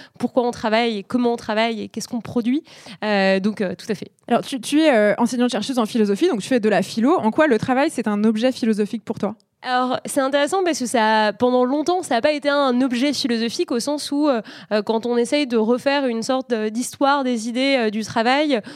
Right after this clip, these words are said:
Speaker 1: on trouve peu de textes, euh, finalement, euh, avant, euh, la révolution industrielle et donc, euh, avant une transformation de l'économie politique, euh, qui amène, euh, les penseurs, et c'est d'ailleurs, euh, des économistes, des sociologues, à, euh, penser le travail et à le théoriser.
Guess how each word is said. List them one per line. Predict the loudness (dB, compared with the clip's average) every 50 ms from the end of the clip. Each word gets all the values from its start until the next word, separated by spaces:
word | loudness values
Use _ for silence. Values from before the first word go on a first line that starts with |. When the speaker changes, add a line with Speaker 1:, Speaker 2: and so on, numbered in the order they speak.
| -16 -8
Speaker 1:
on | -6 -6
trouve | -4 -2 -2 -4 -4 -4 -4
peu | -2 -2 -2 -2
de | -2
textes, | 0 0 0 0 0 -4 -4 -2
euh, | -2 -2 -2
finalement, | -2 -2 0 0 0 2 2 2 2 2 2 2 2
euh, | 2 0 -4 -10 -10 -4
avant, | 0 0 2 2 2 2 2 2 2 2
euh, | 2
la | 2 2 2
révolution | 2 2 0 0 -2 -2 -2 0 0 0
industrielle | 0 0 -4 -6 -4 -2 0 2 2 2 2 0 -2 -4
et | -4 -6
donc, | -4 -2 -2 -2 -2 -2
euh, | -2 -2 -2 -4 -8 -16 -18 -6 0
avant | 0 2 2 2 2 2 0
une | 0 -2
transformation | -4 -6 -4 -2 0 0 0 0 -2 -2 -2 -2 -2 -2 -2 0 0
de | 0 0
l'économie | -2 -2 -2 -2 -2 -2 0 0 -2 -2
politique, | -2 -2 -2 -2 -4 -4 -4 -4 -2 0 0 0 0 0
euh, | 0 -2 -2 -4 -12 -16 -16 -8
qui | -2 0 2
amène, | 2 4 4 4 4 2 2 2 0 0
euh, | 2 2 2 2 2 0
les | 0 0 0 2 2 2 0 0
penseurs, | 0 0 0 2 2 2 2 2 0 -2 -4 -6
et | -8 -6
c'est | -6 -6 -4 0
d'ailleurs, | 2 2 2 2 2 2 2 2
euh, | 2 0 0
des | 0 -2 -4
économistes, | -2 -2 -2 0 0 0 2 2 2 2 2 0 -2 -2
des | -4 -4
sociologues, | -2 -2 -4 -2 0 0 2 2 2 2 2 0 -2 -6 -8 -10 -18 -18 -6 0
à, | 2 2 4 4 4 4 4 2
euh, | 2 0
penser | -2 0 0 0 0 0 0 -2 -2 -2
le | -2
travail | -2 -2 -2 0 2 2 2 2 2
et | 2
à | 0 0
le | -2
théoriser. | -2 0 0 2 2 0 0 0 0 0 -2